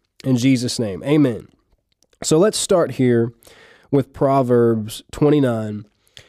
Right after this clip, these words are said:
and verse twenty-five. It says this, "The fear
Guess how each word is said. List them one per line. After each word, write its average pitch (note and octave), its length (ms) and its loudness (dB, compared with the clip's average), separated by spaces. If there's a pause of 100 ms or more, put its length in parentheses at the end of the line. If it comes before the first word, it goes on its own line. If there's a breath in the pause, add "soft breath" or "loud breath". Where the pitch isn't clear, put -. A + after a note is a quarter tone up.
(280 soft breath)
and A#2 460 2
verse D3+ 280 0
twenty-five. A2 800 -2 (360 soft breath)
It E3+ 120 0
says D3 360 0
this, C3 360 -2 (540 soft breath)
"The D3+ 220 0
fear C#3 840 0